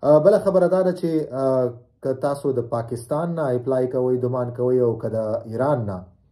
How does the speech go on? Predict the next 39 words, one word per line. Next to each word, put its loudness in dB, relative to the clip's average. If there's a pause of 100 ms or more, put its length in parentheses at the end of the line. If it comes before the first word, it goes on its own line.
(300)
هیڅ 2
فرق 2
نه -4
کوي. -8 (880)
آه، 4
دې 0
کې -2
یو 8
بل 4
باندې 2
څه -2
بهتري -2
نشته -2
چې -8
ایران 0
به 0
ښه -6
وي 0
یا 0
پاکستان -6
به -6
ښه -12
وي. -10 (760)
دواړه 6
یو 4
شرایط 2
لري، 0 (140)
دواړه 0
د -8
فرانسې -8
سفارتونه -4
دي، -4
دواړه 0
یو 0
سفارت -2
دی، 0
یو 4
پالیسي -2
لري، -4